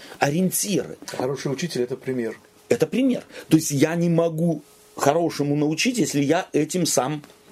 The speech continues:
Speaker 1: не заинтересован.
Speaker 2: Не увлечён, да.
Speaker 1: Если я этим не увлечён. Если это, если что-то для меня не ценно,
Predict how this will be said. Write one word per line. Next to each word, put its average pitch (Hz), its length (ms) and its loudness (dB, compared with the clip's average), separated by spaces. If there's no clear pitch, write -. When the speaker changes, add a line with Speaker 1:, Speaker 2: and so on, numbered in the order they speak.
Speaker 1:
не 147 200 4
заинтересован. 127 680 0
Speaker 2:
Не 113 60 -4
увлечён, 98 120 -8
да. - 440 -6
Speaker 1:
Если 156 140 2
я 151 60 2
этим 160 200 0
не 160 80 2
увлечён. 160 500 0
Если 156 320 2
это, 214 340 -2
если 170 300 0
что-то - 560 2
для 135 200 0
меня 160 380 0
не 131 300 2
ценно, 214 760 -2